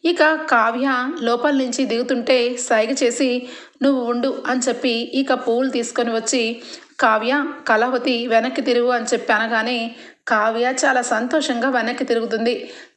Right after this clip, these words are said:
తల్లో పూలను పెడతాడు రాజు అయితే. అలానే ఇక మంచిగా సాంగ్స్ వినుకుంటూ ఇద్దరు కూడా వెళ్తూ ఉంటారు.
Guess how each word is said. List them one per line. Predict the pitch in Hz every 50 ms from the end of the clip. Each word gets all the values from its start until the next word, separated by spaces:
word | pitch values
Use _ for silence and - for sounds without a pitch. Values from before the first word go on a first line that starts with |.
| - -
తల్లో | 262 277 294 285 277 285
పూలను | 277 285 254 240 240 247 254 247
పెడతాడు | 240 247 233 220 220 240 226 220 226 233 247
రాజు | 254 240 226 226 233 226 233
అయితే. | 233 226 - 240 220 - - - - - _ _ _ _ _ _ _ _ _ _ _ _ - - - - - - - - - -
అలానే | - 262 285 294 294 269 285 285
ఇక | 269 - - 262 240 240 247 254 240 226
మంచిగా | 226 240 254 262 262 294 247 262 262
సాంగ్స్ | 262 - 277 226 220 240 254 - 269
వినుకుంటూ | 240 233 233 - 240 226 - 277 262 240 247 247 247 -
ఇద్దరు | 262 254 247 - 254 254
కూడా | 254 240 226 220 208 240 247 262
వెళ్తూ | 240 220 226 233 226 - 262 240
ఉంటారు. | 226 226 220 233 226 220 226